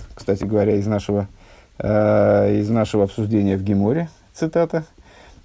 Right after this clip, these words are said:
э, на первый взгляд, как же такое получается? Г-, грешник, получается, наживается, на, <laughs> то есть, <laughs> получает профит. Ну, э, там мы обсуждали то, как человек,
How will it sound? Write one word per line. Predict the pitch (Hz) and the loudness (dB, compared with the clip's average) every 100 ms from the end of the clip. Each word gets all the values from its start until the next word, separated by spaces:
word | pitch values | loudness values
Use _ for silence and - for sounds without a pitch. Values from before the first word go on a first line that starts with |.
| - | -12
э, | - 117 120 117 117 | -2 2 4 4 4
на | 120 | 4
первый | 113 151 143 | 4 4 4
взгляд, | 113 127 143 | 4 2 2
как | 135 127 | 2 2
же | 123 | 2
такое | 104 131 | 0 0
получается? | 113 104 104 165 214 196 - 110 | 0 0 0 2 2 2 2 0
Г-, | 104 107 107 | 0 2 2
грешник, | 98 113 131 123 107 | 2 2 2 0 -4
получается, | 107 107 139 120 117 | -2 0 0 0 0
наживается, | 110 110 117 175 220 - 135 | 0 2 4 4 2 -2 -4
на, | 120 113 | -2 -2
<laughs> | |
то | 104 92 - | -4 -10 -8
есть, | 113 - - - - | -8 -10 -18 -20 -6
<laughs> | 110 104 113 - | -6 -4 -8 -2
получает | 117 113 139 117 | 0 4 2 2
профит. | 120 113 - 180 - - - - - | 2 0 0 -6 -8 -20 -20 -20 -6
Ну, | 117 113 95 | -2 -2 -2
э, | 98 104 101 101 101 - 104 | -4 -4 -4 -6 -6 -8 -4
там | 107 104 | -2 0
мы | 101 95 95 _ - - - - | 0 -2 -6 _ -20 -20 -20 -10
обсуждали | - 107 - 110 113 107 101 | -6 -4 -2 0 4 2 2
то, | 113 117 | 2 0
как | 107 104 | 0 -4
человек, | - 107 104 101 | -2 0 0 0